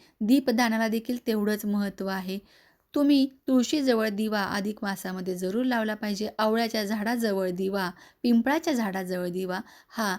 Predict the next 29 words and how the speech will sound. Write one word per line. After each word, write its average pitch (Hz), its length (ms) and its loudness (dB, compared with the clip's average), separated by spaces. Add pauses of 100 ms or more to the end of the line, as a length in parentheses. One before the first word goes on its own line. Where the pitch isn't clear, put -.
(200)
शक्यतो 214 480 -4
करून 196 260 -2
या 190 160 0
महिन्यात 180 460 -2
जरूर 185 260 0
लावला 170 320 -2
पाहिजे. 160 400 -4 (460)
या 277 220 4
दिवशी 240 460 2 (420)
आणखीन 233 440 4
तुम्ही 240 360 2 (480)
अधिक 233 340 4
महिना 240 320 4
आलेला 220 260 0
आहे, 190 280 -2 (120)
त्यामुळेच 196 560 0 (380)
त्याचबरोबर 247 640 2
गुरुपुष्यामृत 254 840 2
योग 226 220 0
आलेला 208 300 0
आहे. 196 280 0 (320)
तर 262 240 2
मग 185 300 -2 (300)
धोंड्याच्या 208 520 0
महिन्यात 214 440 2 (500)
लोक 240 340 4
पायातील 226 520 2
जोडवीसुद्धा 220 640 0
करतात, 202 480 -2